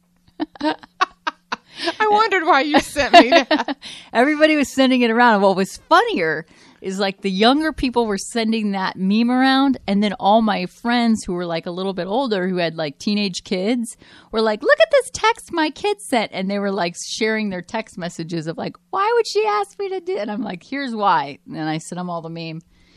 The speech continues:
Speaker 1: and I sent it to my mom. I did it, and I said, "Why, what do I do? How do I <laughs>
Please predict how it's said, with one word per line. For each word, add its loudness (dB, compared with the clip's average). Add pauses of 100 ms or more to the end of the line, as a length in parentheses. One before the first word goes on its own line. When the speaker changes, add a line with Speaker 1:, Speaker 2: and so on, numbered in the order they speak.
(600)
Speaker 1:
and 0
I 0
sent 0
it -4
to -8
my -2
mom. 0
I -6
did -4
it, -6
and -4
I -2
said, -6 (480)
"Why, 0
what 2
do 6
I 4
do? -2
How -6
do -2
I -4 (220)
<laughs> 0